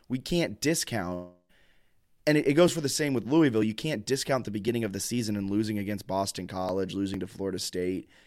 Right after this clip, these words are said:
and just focus on these last two games. I, I think J M U has a real punter's chance in this game to really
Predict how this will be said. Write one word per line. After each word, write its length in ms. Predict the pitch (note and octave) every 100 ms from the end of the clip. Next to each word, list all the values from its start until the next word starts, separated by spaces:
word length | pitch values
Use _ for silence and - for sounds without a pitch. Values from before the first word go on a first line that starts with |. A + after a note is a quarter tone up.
| _ _ _ _ _ _ _ _ _ C3+
and 140 | B2+
just 240 | A#2 A#2+
focus 300 | C3 B2 B2
on 120 | A#2 A2
these 160 | F#2+
last 300 | G#2 G#2 -
two 120 | F#2+
games. 480 | F2 F#2 F2 D2+ - - - _ - - - - -
I, 80 | -
I 140 | C3+
think 160 | F3 E3
J 140 | C3
M 100 | B2
U 100 | B2+
has 120 | B2+ A#2+
a 40 |
real 180 | B2+ B2+
punter's 380 | C3+ B2+ B2+ -
chance 320 | B2+ C3 B2+
in 100 | B2
this 140 | A#2+
game 240 | B2+ C3 C3
to 120 | C3
really 480 | A#2 A#2+ B2+ B2